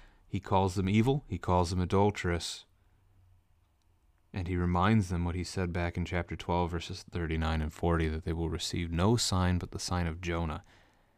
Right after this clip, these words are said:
That is, that he will be three days in the earth, much as Jonah was three days in the belly of the great fish.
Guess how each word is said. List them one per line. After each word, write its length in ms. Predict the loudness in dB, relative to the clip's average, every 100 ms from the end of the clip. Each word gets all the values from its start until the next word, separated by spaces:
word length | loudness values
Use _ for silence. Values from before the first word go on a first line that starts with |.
| _ _ -12
That 180 | -8 -4
is, 180 | -4 -4
that 140 | -6
he 120 | -4
will 100 | -4
be 280 | -4 -4 -4
three 280 | -6 -6 -4
days 340 | -2 -4 -4
in 100 | -6
the 120 | -8 -8
earth, 380 | -10 -16 -20 -20 _ _ _ _ _ _ _ _ _
much 240 | -6 -4 -6
as 100 | -4
Jonah 360 | 0 2 2
was 140 | -2 -6
three 220 | -4 -2
days 300 | -2 -4 -4
in 80 | -6
the 60 |
belly 280 | -6 -6 -8
of 60 | -10
the 80 |
great 260 | -10 -10 -10
fish. 540 | -8 -8 -6 -6 -8